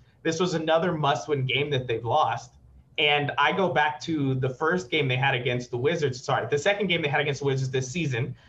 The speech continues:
the first of the two, you know, they played against them back-to-back. The Wizards were coming into that game without Russell Westbrook. They were coming into that game having played a game the night before, and the Heat lost that one too. Whether they're playing down to their opponents or not,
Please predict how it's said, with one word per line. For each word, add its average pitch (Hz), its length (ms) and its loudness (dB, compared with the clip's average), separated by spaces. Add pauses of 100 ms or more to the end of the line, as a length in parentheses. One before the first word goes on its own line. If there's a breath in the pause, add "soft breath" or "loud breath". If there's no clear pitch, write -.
the 143 100 2
first 175 340 0
of 151 200 2
the 131 200 4
two, 160 320 -2
you 127 140 0
know, 127 140 2
they 127 100 0
played 135 240 -2
against 135 260 -2
them 120 120 -2
back-to-back. 123 720 0 (260 loud breath)
The 147 80 2
Wizards 214 420 2
were 170 140 -2
coming 175 320 0
into 175 220 -2
that 131 200 0
game 131 200 0
without 131 420 0
Russell 131 320 -2
Westbrook. 120 500 -6 (260 soft breath)
They 151 100 4
were 165 80 0
coming 190 280 0
into 185 220 0
that 170 240 0
game 160 400 2
having 185 420 0
played 170 240 -2
a 135 60 0
game 131 400 0
the 123 80 0
night 135 360 0
before, 135 720 0 (260)
and 147 140 0
the 143 40 0
Heat 190 200 -2
lost 156 320 0
that 156 160 0
one 139 160 0
too. 147 340 -2 (200 soft breath)
Whether 156 200 4
they're 165 140 2
playing 214 300 2
down 180 180 2
to 185 80 0
their 165 100 2
opponents 165 460 -2
or 113 80 -2
not, 127 400 2